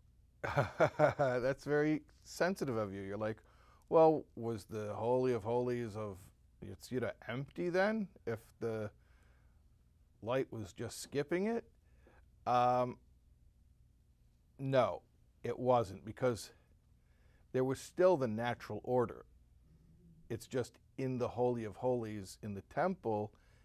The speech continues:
it was skipping the natural order. Both can be true at the same time.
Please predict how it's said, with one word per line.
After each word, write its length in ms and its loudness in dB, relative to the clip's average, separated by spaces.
it 40 -4
was 160 -6
skipping 480 -4
the 80 -10
natural 440 -14
order. 320 -16
Both 280 6
can 160 -4
be 140 -4
true 240 0
at 80 -8
the 80 -12
same 340 -10
time. 200 -6